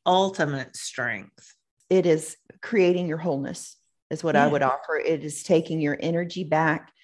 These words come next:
Speaker 2: and channeling your energy in a direction that you choose, because you get this one life and you can be leaking out your energy into resentment, or you can be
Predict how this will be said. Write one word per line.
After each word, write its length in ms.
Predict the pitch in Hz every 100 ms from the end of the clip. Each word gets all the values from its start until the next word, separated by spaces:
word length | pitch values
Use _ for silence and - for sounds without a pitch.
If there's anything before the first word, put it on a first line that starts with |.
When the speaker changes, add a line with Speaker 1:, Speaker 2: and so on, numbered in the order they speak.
| _ - - -
Speaker 2:
and 180 | 160 151
channeling 720 | - 226 180 175 180 190 185
your 140 | 175
energy 520 | - 170 165 160 156 160
in 120 | 151
a 40 | 147
direction 680 | 156 151 151 - 170 147
that 140 | 139 -
you 420 | 151 151 160 156
choose, 720 | 156 - 160 135 - - - - _ _ _
because 260 | - 202 160
you 80 | 170
get 200 | 160 160
this 180 | 151 -
one 300 | 151 160 175
life 380 | 160 139 160
and 120 | 143 147
you 80 | 151
can 180 | 160 151
be 100 | 143
leaking 440 | 147 180 175 175
out 300 | 170 160 - -
your 140 | 151
energy 680 | - 160 165 160 151 135 147
into 300 | - 147 -
resentment, 640 | 147 143 151 156 180 196 - _ _ _ _ _ _ _
or 320 | 170 165 165
you 160 | 165 165
can 180 | 175 165
be 440 | 160 143 139 143